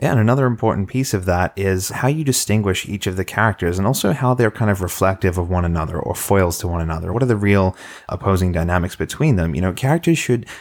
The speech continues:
never just be generated at random and then mushed together to make an ensemble. Good supporting characters in some way will always reflect, contrast, or parallel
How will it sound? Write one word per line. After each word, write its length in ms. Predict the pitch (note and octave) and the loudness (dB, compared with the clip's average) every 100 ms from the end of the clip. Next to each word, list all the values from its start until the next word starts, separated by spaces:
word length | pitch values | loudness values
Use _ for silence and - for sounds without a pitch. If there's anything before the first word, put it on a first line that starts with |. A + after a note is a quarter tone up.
| - | -10
never 380 | - A2 C3+ D3 | 0 2 4 4
just 200 | A#2 G#2+ | 2 -2
be 100 | G#2+ | -4
generated 540 | G2 G2 G#2 G#2 G#2 G#2 | -2 2 4 4 4 2
at 120 | F#2+ | 0
random 420 | F#2 F2+ F#2 F2+ | 0 2 2 0
and 160 | F2 F2+ | 0 -2
then 160 | F2 | -2
mushed 260 | F2 F#2+ - | -2 -2 -2
together 360 | F2+ F2+ F2 | -2 0 -2
to 80 | F2 | -4
make 180 | F2 E2 | -4 -4
an 80 | F2 | -6
ensemble. 640 | E2 F2+ G2 F#2+ D#2+ - - - - A2 | -4 -2 2 0 -2 -10 -16 -20 -16 0
Good 200 | B2+ D3 | 0 2
supporting 520 | - G#2+ G2+ A2 C3+ | -2 0 2 2 0
characters 480 | C3+ B2 C3 D3+ C#3+ | 0 0 0 -2 0
in 120 | C3 | 2
some 300 | A#2+ F3+ E3+ | 2 2 4
way 240 | B2+ A2 G#2 | 4 4 4
will 120 | G2 | 0
always 380 | A#2 C3+ C3 G#2 | 0 2 2 2
reflect, 640 | F#2+ - A#2 A2+ - - | -4 0 2 2 -2 -10
contrast, 640 | - G2+ - G2 G2 - | -2 0 2 2 2 0
or 80 | E2 | -4
parallel 500 | - G#2 G2+ F2+ | -2 0 2 2